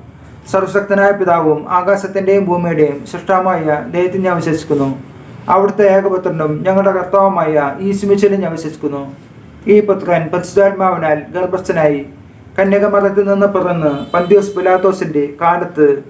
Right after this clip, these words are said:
പീഡകൾ സഹിച്ച് കുരിശിൽ തറയ്ക്കപ്പെട്ട് മരിച്ചടക്കപ്പെട്ടു. പാതാളത്തിൽ ഇറങ്ങി മരിച്ചവരുടെ ഇടയിൽ നിന്നും മൂന്നാം നാൾ ഉയർത്ത്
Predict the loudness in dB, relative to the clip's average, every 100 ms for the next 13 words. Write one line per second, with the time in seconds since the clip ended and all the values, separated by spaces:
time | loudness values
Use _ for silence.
0 | -20 -20 -2 4 4 6 4 4 2 2
1 | 2 -2 0 0 -2 2 2 2 0 0
2 | 0 0 2 2 2 -2 -4 -4 0 0
3 | 2 -2 0 2 2 0 -8 -20 -20 -20
4 | -2 0 2 2 2 0 0 -2 -4 -6
5 | -8 -12 -20 -6 -4 0 2 2 2 0
6 | 2 2 2 2 -4 -4 -6 -4 0 2
7 | 2 4 4 4 2 0 0 0